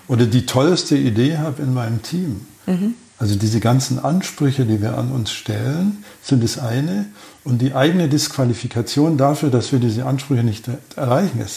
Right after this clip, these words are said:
Speaker 1: das andere. Und das
Speaker 2: Mhm.
Speaker 1: zweite ist vielleicht noch schlimmer als das erste.
Speaker 2: Mhm.
Speaker 1: Ansprüche kann man ja haben, aber sich dann gleich,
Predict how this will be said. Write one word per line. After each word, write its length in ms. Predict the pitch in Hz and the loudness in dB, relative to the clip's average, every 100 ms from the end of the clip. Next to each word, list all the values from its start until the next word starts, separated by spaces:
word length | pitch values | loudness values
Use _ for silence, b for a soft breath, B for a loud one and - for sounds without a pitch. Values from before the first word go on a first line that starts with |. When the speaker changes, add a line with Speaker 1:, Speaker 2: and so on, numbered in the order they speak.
| - | -6
Speaker 1:
das 40 | 180 | -2
andere. 260 | 180 120 | 0 0
Und 100 | 104 | -2
das 120 | 104 - | -4 0
Speaker 2:
Mhm. 40 | |
Speaker 1:
zweite 320 | 127 139 160 | 2 2 2
ist 300 | 151 - - - | 0 -2 -6 -4
vielleicht 340 | 123 131 131 | 0 0 0
noch 140 | 131 | -4
schlimmer 300 | - 131 147 | -2 0 0
als 160 | 131 - | 0 -6
das 160 | - 135 | -6 -6
erste. 360 | 107 - - | -8 -8 -4
Speaker 2:
Mhm. 320 | 175 160 160 185 - | -4 -4 -6 -10 -8
Speaker 1:
Ansprüche 480 | 120 131 147 131 135 | -2 0 2 2 4
kann 180 | 131 117 | 2 2
man 100 | 95 | 0
ja 60 | |
haben, 440 | 95 113 147 190 175 B B B | -2 -2 -2 -4 -8 B B B
aber 160 | 117 123 | -2 0
sich 220 | 107 104 | 0 -2
dann 200 | 131 127 | 2 2
gleich, 360 | 107 113 123 | 2 2 0